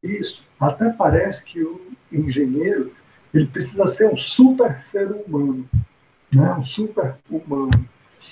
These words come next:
E não é necessariamente isso, né? Quer dizer, essas competências, essas,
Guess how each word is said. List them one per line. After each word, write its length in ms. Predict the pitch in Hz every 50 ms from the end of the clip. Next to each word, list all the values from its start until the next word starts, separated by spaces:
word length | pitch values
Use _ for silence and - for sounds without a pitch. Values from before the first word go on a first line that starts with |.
| - - _ _ -
E 80 | 240
não 240 | 254 262 240 208 208 -
é 260 | 202 202 226 269 - - -
necessariamente 1080 | 180 190 196 202 196 - 233 226 - - 226 214 - - 170 170 196 196 - - - 220 170 165 165
isso, 320 | 147 127 - - - - _ _ _ _ _ _ _ -
né? 320 | 127 131 175 185 - - - _ - - _ - -
Quer 40 | 160
dizer, 400 | 131 127 143 147 156 - - 151
essas 340 | 160 185 - - - 202 -
competências, 920 | - - 185 180 - 165 - - - 185 190 208 202 - - - 147 123 135
essas, 680 | 151 156 151 - - - 131 131 - - - -